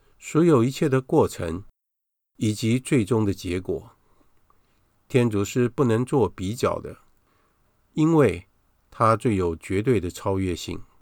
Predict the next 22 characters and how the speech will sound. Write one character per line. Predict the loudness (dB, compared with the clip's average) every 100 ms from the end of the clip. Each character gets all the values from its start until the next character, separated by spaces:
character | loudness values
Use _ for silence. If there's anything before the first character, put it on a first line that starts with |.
| _ _ _ _ _ _ _ _
谈 | -6 -2
到 | 0 0
天 | 0 -2 -2
主 | -2 -4 -4
无 | -4
所 | -2 -4
不 | -4 -4
在， | -4 -4 -8 _ _ _ _ _ _ _ _ _
并 | 0 2
不 | 0
是 | 2 0
说 | 4 4 4 0 _ _ _ _
天 | 0 0 2
主 | 0
有 | 2 0
无 | 0 -2
所 | -2 -2 -2
不 | -4
包 | -2 -2 -2
的 | -6
能 | -8 -8 -8
力， | -8